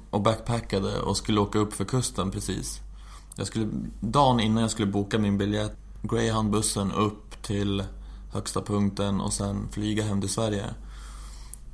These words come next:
Då ser jag på Facebook att det är några tjejkompisar som är på ett hostel i Bondi, trehundra meter från där jag var. Så jag skriver till dem bara: "Vad gör ni ikväll? Ska vi ses? Det är min sista kväll."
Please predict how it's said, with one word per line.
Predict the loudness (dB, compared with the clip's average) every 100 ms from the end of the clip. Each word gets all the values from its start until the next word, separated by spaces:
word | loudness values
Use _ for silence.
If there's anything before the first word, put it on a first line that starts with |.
| -10
Då | -2 0
ser | 4 6
jag | 4
på | 2
Facebook | 2 4 4 0 -2 -2
att | -6 -4
det | -2
är | 2 4
några | 4
tjejkompisar | 4 0 4 4 4 2 0
som | 2 0
är | 0
på | -2
ett | 0
hostel | 0 0 -2 -4 -8 -12 -12 -10
i | -2 2 2 0 -4
Bondi, | 0 4 4 2 -4 -8 -16 -14 -14 -14 -14 -14 -14 -14 -14 -14 -12 -12 -12 -14 -4
trehundra | 4 6 8 8
meter | 8 6 4 -2
från | 2
där | 4
jag | 4 2
var. | 0 0
Så | 2
jag | 2
skriver | 4 4
till | 6
dem | 6 6
bara: | 4
"Vad | 4 6
gör | 6
ni | 6
ikväll? | 4 4 4 2
Ska | 0
vi | 0
ses? | 2 2 2 2
Det | 0 2
är |
min | 2
sista | 2 0 -2
kväll." | 0 0 0